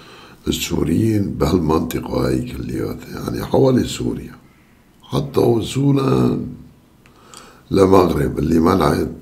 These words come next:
تدخل عليها السوريين، ما لنا فيها، خليج كمان منعت. نحن كسوريين عامةً،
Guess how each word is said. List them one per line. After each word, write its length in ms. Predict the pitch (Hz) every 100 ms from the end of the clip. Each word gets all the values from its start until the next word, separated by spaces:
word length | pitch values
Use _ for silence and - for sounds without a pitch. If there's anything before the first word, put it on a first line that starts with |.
| -
تدخل 300 | - 78 71
عليها 320 | 67 76 71
السوريين، 600 | - 73 65 - - - - _ _ _ _ _ _ _ _ -
ما 80 | 101
لنا 280 | 110 82
فيها، 400 | - - 62 - -
خليج 420 | - 120 143 127
كمان 240 | 104 117
منعت. 360 | 92 69 53 - - - - - - - - - - - - - - - - - - - - - - _ - _ -
نحن 640 | 80 107 131 131 120 123 123 - - - _ _ _ _ _ _ _ _ - - - -
كسوريين 800 | 90 - - 85 85 104 107
عامةً، 680 | 85 101 101 85 - 85 76